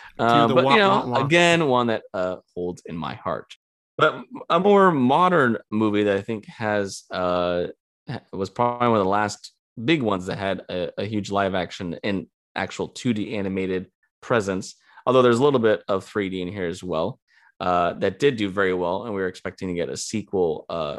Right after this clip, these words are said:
Speaker 2: in the next few years, um, was Enchanted from Disney. And this, of course, was a movie that was playing on the whole tropes of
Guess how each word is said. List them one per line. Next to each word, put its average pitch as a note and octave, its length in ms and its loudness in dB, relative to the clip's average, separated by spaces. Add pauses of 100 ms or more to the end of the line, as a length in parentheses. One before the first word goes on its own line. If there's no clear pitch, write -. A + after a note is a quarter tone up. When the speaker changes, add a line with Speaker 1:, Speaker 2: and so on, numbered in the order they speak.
(120)
Speaker 2:
in E2+ 80 -10
the E2+ 80 -8
next F2 160 -12
few E2 160 -12
years, A#2+ 640 -6
um, D#2+ 280 -10
was G2 200 -4
Enchanted G2+ 640 -2 (360)
from G2+ 120 -2
Disney. F2 500 -4
And G2 160 -2
this, A2+ 180 0
of - 80 -6
course, G#2+ 300 0
was G2 100 -4
a F#2+ 60 -2
movie G2+ 240 -2
that F2 160 -2
was F2 160 -6
playing C#3 380 0
on G#2+ 100 0
the F2+ 80 -2
whole G#2 260 -6 (160)
tropes - 640 0
of F2+ 340 -2